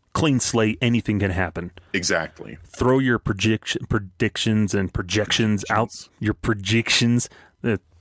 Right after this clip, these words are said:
Speaker 1: I combined two words there. And toss
Speaker 2: Call
Speaker 1: those
Speaker 2: that
Speaker 1: out the
Speaker 2: in the
Speaker 1: window.
Speaker 2: business of portmanteau.
Speaker 1: It's a clean slate for a new season, and pretty good. And I think the segment's run along, but we'll probably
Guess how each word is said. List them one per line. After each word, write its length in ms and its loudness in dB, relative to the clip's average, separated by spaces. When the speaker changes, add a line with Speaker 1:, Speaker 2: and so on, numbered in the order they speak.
Speaker 1:
I 100 0
combined 380 0
two 120 0
words 240 0
there. 200 0
And 360 0
toss 220 0
Speaker 2:
Call 120 2
Speaker 1:
those 20 -2
Speaker 2:
that 120 2
Speaker 1:
out 40 -6
the 60 -2
Speaker 2:
in 40 0
the 20 2
Speaker 1:
window. 300 2
Speaker 2:
business 180 -6
of 200 -14
portmanteau. 880 -6
Speaker 1:
It's 180 -2
a 100 -2
clean 400 2
slate 440 2
for 160 0
a 40 2
new 160 -2
season, 480 0
and 440 0
pretty 220 2
good. 140 -2
And 360 0
I 40 -20
think 220 -6
the 80 -4
segment's 600 -2
run 120 2
along, 200 2
but 220 0
we'll 100 -2
probably 380 -2